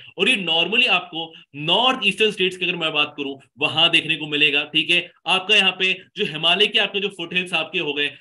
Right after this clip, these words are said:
वहां देखने को मिलेगा, western घाट्स में भी आपको देखने को मिलेगा, ओडिशा में भी देखने को मिलेगा। तो दोस्तों मैंने आपको क्या बोला था कि आपका एक area में ऐसा जरूरी नहीं कि आपको सिर्फ एक आपको प्रकार के forest देखने को मिलेंगे। हमने इससे पहले क्या बात की थी कि western घाट में आपको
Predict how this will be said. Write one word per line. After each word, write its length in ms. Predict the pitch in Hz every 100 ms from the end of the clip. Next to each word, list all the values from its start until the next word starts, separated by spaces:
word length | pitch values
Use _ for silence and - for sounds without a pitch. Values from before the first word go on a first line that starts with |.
| _ 143
वहां 240 | 143 175
देखने 240 | 170 160 160
को 100 | 160
मिलेगा, 380 | 147 151 147 - _ 143
western 380 | 214 208 233
घाट्स 300 | 160 147 160
में 80 | 175
भी 60 | 175
आपको 220 | 170 175
देखने 220 | 160 156
को 100 | 156
मिलेगा, 360 | 151 143 139 - - 113
ओडिशा 460 | 180 190 214 214 240
में 100 | 214
भी 100 | 208
देखने 280 | 170 147 151
को 120 | 147
मिलेगा। 340 | 131 117 113 - -
तो 60 | 147
दोस्तों 280 | 156 - 170
मैंने 120 | 160
आपको 140 | 156 147
क्या 200 | 160 151
बोला 240 | 123 117
था 180 | 110 110 - - -
कि 60 | -
आपका 420 | - 147 151 143
एक 440 | 185 - 156 208 180
area 240 | 160 170
में 100 | 170
ऐसा 140 | 165 190 123
जरूरी 340 | 127 160 220
नहीं 140 | 214 196
कि 60 |
आपको 200 | 175 180
सिर्फ 240 | 190 190 156
एक 220 | 180 170
आपको 220 | 156 165
प्रकार 260 | 151 139 143
के 120 | 147
forest 320 | 143 127 139 131
देखने 220 | 131 120
को 100 | 113
मिलेंगे। 280 | 110 101 101 - -
हमने 220 | 160 208
इससे 160 | 214 220
पहले 160 | 202 196
क्या 140 | 202
बात 200 | 196 196
की 80 | 190
थी 160 | 190 190 - -
कि 80 | 220 156
western 360 | 151 175 202
घाट 240 | 175 175 180
में 60 |
आपको 340 | 185 180 185